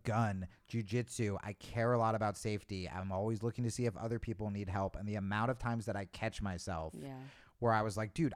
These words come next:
Speaker 1: I was just lost on my phone and could have straight up been followed <laughs> for
Speaker 2: This is,
Speaker 1: blocks."
Speaker 2: yeah, this is something that my partner taught me that has made me feel a lot safer is, like, just situational awareness around, like you said, like,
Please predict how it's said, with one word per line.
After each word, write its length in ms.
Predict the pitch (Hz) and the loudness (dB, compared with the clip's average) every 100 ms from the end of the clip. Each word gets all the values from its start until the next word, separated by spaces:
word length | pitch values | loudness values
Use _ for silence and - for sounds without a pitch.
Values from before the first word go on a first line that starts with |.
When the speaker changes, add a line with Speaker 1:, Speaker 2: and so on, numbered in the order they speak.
| - | 4
Speaker 1:
I 120 | 147 | 6
was 120 | 196 | 6
just 200 | - 117 | 2 -4
lost 320 | 113 113 117 120 | 2 4 4 2
on 80 | |
my 120 | 107 101 | 0 0
phone 400 | 107 104 98 92 | 0 0 0 -2
and 140 | 110 | -4
could 140 | - 107 | -2 -2
have 120 | 98 | -2
straight 420 | - - 104 107 | -6 -4 0 0
up 140 | 101 - | 0 -2
been 160 | 98 92 - | -6 -6 -4
followed 360 | 95 92 101 | -4 -2 -4
<laughs> 260 | 107 - 139 | -4 -2 -2
for 20 | 123 | 2
Speaker 2:
This 200 | 214 240 | 2 4
is, 120 | 285 | 6
Speaker 1:
blocks." 200 | 113 143 | 8 10
Speaker 2:
yeah, 240 | 180 175 | 10 6
this 240 | 170 220 285 | 4 0 0
is 100 | - | 2
something 360 | 214 196 190 | 0 2 2
that 320 | 180 170 147 | 6 4 4
my 300 | 160 160 156 | -2 0 0
partner 320 | 151 170 151 165 | 0 0 0 -2
taught 240 | - 139 | 0 0
me 120 | 151 | -2
that 140 | 156 - | -4 -2
has 280 | 165 165 170 | 0 0 0
made 200 | 160 151 | -2 0
me 100 | 151 | -2
feel 220 | 151 139 | -2 -2
a 40 | |
lot 320 | 139 131 131 - | -2 -6 -8 -6
safer 400 | 127 127 170 170 | -8 -4 0 2
is, 240 | 165 156 | 2 0
like, 200 | 151 143 | -2 -2
just 220 | 156 - | -6 -8
situational 600 | 156 196 190 190 185 175 | -8 -4 -2 -2 -4 -4
awareness 420 | 139 127 135 143 | -2 -4 -4 -4
around, 220 | 143 135 131 | -4 -4 -6
like 160 | 139 | -8
you 60 | 131 | -8
said, 200 | 127 127 | -6 -6
like, 140 | 98 | -8